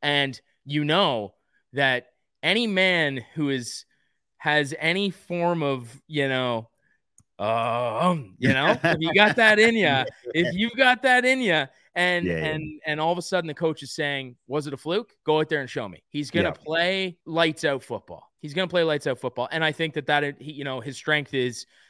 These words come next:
Speaker 1: is evasion. And I think, you know, obviously he's gonna, he's gonna wanna show that he can extend plays,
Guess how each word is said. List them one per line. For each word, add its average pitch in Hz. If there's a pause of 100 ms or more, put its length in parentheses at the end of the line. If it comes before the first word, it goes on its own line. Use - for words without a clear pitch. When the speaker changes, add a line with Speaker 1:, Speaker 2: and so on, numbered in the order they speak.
Speaker 1:
is 131
evasion. 135
And 123
I 120
think, 123 (120)
you 127
know, 120
obviously 131
he's 123
gonna, 117 (240)
he's -
gonna 147
wanna 135
show 127 (560)
that 135
he 131
can 139
extend 139
plays, 127